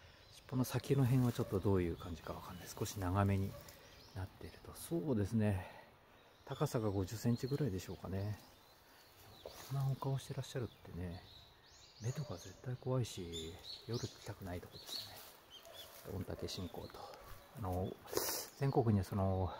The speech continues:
狼信仰の関係の神社っていうのがたくさんあるようで、えー、ち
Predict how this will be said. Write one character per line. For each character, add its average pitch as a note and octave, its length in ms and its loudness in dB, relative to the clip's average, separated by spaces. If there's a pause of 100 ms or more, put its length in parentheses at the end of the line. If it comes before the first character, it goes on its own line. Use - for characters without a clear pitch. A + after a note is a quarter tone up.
(180)
狼 A2 360 6
信 A#2+ 240 6
仰 G2+ 160 6
の F#2+ 100 6
関 F#2 220 4
係 G2+ 100 4
の F#2+ 100 6
神 G2+ 220 8
社 F#2+ 80 6
っ - 80 2
て - 60 -10
い - 20 -2
う F#2+ 40 -2
の F2+ 60 0
が F2+ 60 0
た - 140 -2
く - 80 -12
さ - 100 0
ん F#2 60 4
あ F#2+ 40 4
る F#2+ 60 2
よ F2 140 4
う - 20 -2
で、 F#2 340 4 (760)
え F#2+ 420 -4
ー、 - 40 -10
ち - 40 -16